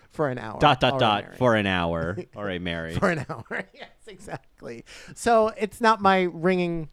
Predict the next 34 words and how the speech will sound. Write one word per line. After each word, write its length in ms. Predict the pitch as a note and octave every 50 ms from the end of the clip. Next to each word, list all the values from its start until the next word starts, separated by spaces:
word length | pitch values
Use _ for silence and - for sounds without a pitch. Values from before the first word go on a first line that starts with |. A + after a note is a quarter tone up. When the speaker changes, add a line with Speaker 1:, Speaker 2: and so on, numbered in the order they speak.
| _ - - _ _ _
Speaker 1:
kind 180 | - D#3+ D3+
of, 160 | D3 C#3 B2+ - _ _ _ _
you 140 | - G3 F#3+
know, 80 | D#3 C#3
we'll 140 | E3+ G3
see, 420 | F3+ - - E4+ D#4+ B3 A#3+ G#3+ - -
we'll 100 | - G#3+
see 200 | A3 - - E4+
if 180 | D4 A3+ - -
her 400 | - G3 F#3 E3+ E3 E3 E3 E3
second 300 | D#3+ - - F3+ - F3+ D#3+
one 100 | D3 C#3
is 120 | C3+ -
better. 240 | - D3+ C3 B2 - - - - - -
You 80 | G4+
know, 100 | G#4 F4+
and, 180 | F4+ D#4 D#4+ E4 - - -
uh, 60 | - - - - -
here's, 420 | - B3 - E4 F#4 F4+ - - - -
here's 240 | F#3+ A#3+ C4 A3+
something 280 | - A3 G3 F3 F3 D#3
I 100 | C#3 C#3
should 220 | C3 - A2+ A2
say, 260 | - - A#2 G2 A2 B2
right? 260 | B2+ C3 C3+ D#3 - - - - - - - _
I, 160 | - F#3+ G#3 G3 F#3 - - -
I 80 | F#3 F#3+
didn't 280 | G3 A#3 A#3 A3+ G#3+ F#3
love 400 | E3 E3 D#3+ D#3 D#3 C#3+ - -
Bob's 340 | C#3 A#2 G#2 G#2 A#2+ C3+ -
stand-up 320 | - - C#3+ C3 C3+ C3
special. 460 | - - - C#3+ C3+ - A3+ C#4 D#4+ - _ - - - _ _ _ _ _ _ -
Speaker 2:
Oh, 320 | - G#2 A#2 D#3+ G3 G3+
okay. 480 | B3+ - - E3+ C#3 C3 C#3 F3 B3